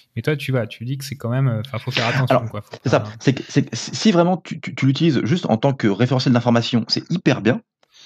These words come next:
Speaker 1: Oui, en tant
Speaker 2: Si par
Speaker 1: qu'appui,
Speaker 2: contre,
Speaker 1: entre guillemets.
Speaker 2: voilà, si par contre tu fais justement pour créer tes indicateurs de couverture d'un soc, tu l'appuies directement sur le Mitre et tu fais exactement ce que je viens de dire. En gros, il me faut une règle par case,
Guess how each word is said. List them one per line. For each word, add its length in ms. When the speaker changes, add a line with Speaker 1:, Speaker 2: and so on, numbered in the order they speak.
Speaker 1:
Oui, 60
en 40
tant 80
Speaker 2:
Si 160
par 120
Speaker 1:
qu'appui, 100
Speaker 2:
contre, 100
Speaker 1:
entre 180
guillemets. 220
Speaker 2:
voilà, 240
si 160
par 100
contre 160
tu 140
fais 180
justement 400
pour 200
créer 180
tes 160
indicateurs 560
de 60
couverture 480
d'un 120
soc, 320
tu 100
l'appuies 220
directement 520
sur 160
le 120
Mitre 340
et 60
tu 120
fais 80
exactement 280
ce 60
que 60
je 60
viens 100
de 60
dire. 180
En 60
gros, 120
il 40
me 60
faut 140
une 60
règle 140
par 140
case, 280